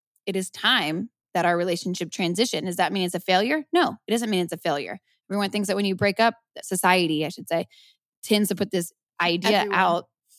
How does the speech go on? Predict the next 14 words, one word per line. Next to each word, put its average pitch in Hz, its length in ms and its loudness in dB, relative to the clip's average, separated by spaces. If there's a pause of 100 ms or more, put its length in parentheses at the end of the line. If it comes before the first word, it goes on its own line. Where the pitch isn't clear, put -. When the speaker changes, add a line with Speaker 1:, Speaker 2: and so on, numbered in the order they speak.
(360)
Speaker 1:
Everyone 185 420 2 (200)
Speaker 2:
Mm. 214 160 -12 (120)
Speaker 1:
puts 226 220 2
this 196 260 0
idea 190 600 2
out 190 380 2
that 175 220 2
when 190 140 -2
your 185 100 -2
relationship 185 600 -4
ends, 208 360 -2
it's 165 120 -8
a 185 120 -4 (120)
failure. 233 360 -2